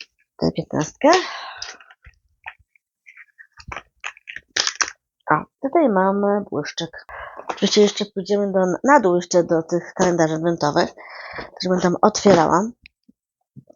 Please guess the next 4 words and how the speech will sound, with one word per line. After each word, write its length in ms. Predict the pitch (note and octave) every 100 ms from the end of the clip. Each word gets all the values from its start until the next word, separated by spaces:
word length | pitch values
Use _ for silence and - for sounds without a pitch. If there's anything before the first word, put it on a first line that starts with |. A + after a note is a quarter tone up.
| -
Może 260 | E3 D#3+
tak. 420 | - - - - - - - - _ _ - - - - _ _ _ _ _ _ - _ _
Może 160 | - -
tak 340 | - - -